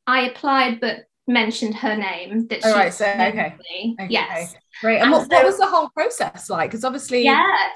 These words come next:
Speaker 2: you
Speaker 1: so
Speaker 2: know,
Speaker 1: I
Speaker 2: it's, it's,
Speaker 1: remember
Speaker 2: the first foray into the, well, the, the private sector as we know it, not,
Speaker 1: Exactly.
Speaker 2: you know, not
Speaker 1: And
Speaker 2: N H S
Speaker 1: obviously
Speaker 2: private, but
Speaker 1: back,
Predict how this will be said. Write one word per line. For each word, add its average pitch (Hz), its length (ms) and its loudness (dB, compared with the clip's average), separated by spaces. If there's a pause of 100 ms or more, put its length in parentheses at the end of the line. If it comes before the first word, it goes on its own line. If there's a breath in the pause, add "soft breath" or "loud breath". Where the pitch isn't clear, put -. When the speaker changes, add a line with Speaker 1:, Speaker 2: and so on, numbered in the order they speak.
(140)
Speaker 2:
you 254 60 -8
Speaker 1:
so 269 80 2
Speaker 2:
know, 226 140 6
Speaker 1:
I 277 100 6
Speaker 2:
it's, 285 80 0
it's, 302 80 0
Speaker 1:
remember 330 480 -2
Speaker 2:
the 302 60 -2
first 254 320 2
foray 226 360 -2
into 220 260 -4
the, 196 480 0 (380)
well, 196 100 -4
the, 185 100 -2 (160)
the - 100 -12
private 190 520 0
sector - 380 -6
as 170 320 -2
we 170 80 -6
know 170 180 -2
it, 165 320 2
not, 175 180 -2
Speaker 1:
Exactly. 180 220 -8
Speaker 2:
you 165 140 -6
know, 160 120 -8
not 180 200 -6
Speaker 1:
And 170 100 2
Speaker 2:
N 277 60 2
H 285 60 4
S - 20 2
Speaker 1:
obviously 349 200 0
Speaker 2:
private, 311 280 -2
but - 100 -10
Speaker 1:
back, 311 240 2